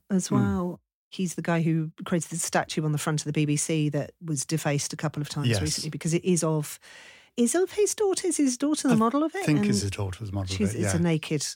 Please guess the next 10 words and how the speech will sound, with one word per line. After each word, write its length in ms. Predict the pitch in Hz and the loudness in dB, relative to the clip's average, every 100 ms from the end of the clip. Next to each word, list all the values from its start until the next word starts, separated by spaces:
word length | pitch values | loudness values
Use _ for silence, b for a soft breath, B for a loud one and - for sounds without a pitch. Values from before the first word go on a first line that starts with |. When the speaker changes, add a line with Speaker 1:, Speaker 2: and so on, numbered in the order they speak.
| - _ - | -14 _ -10
Speaker 1:
clearly 340 | - 151 143 | -2 0 0
a 40 | 123 | -4
child. 240 | - 123 | -6 -2
Speaker 2:
Yes, 440 | 113 95 - - - _ | -2 -2 -6 -12 -16 _
yeah. 260 | 127 107 98 B B - | -2 -2 -2 B B 0
It's, 160 | 196 | 0
it's 240 | 170 185 208 | 2 0 2
interesting 280 | 185 139 127 | 0 0 -2
because 360 | 120 135 - - - - | 0 -2 -4 -12 -12 -2
other 320 | 135 120 107 | 2 2 0